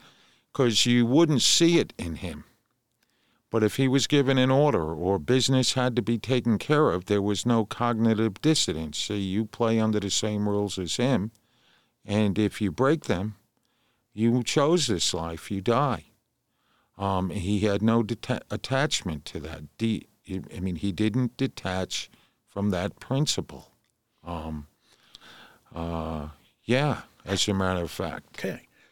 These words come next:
Speaker 2: So how did your dad, I don't know how else to ask it, first get into the business, first get into the mob?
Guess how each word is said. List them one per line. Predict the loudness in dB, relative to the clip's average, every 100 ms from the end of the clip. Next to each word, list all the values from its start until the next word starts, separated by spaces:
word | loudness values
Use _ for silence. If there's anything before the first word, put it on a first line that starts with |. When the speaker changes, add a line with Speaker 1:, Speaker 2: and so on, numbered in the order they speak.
| _
Speaker 2:
So | -2 0 0
how | -2 -2 0 4 4
did | 4 4 4 4
your | 4 4
dad, | 2 2 0 0 -2 -4 -8 _ _ _ _ _ _ _ _ -10 -8 -10 -20 -8
I | -2
don't | 0 2
know | 2 0
how | 2 4
else | 4 4
to | -2 -2
ask | -2 -2 -6
it, | -10 -16 -20 -20 -20 _
first | 2 4 2 2
get | 4
into | 6 4 4 4
the | 2
business, | 4 4 4 0 -8 -14 -6
first | 2 4 2 2
get | 4
into | 4 2 0 -2 0
the | 2
mob? | 4 2 0 -6 -10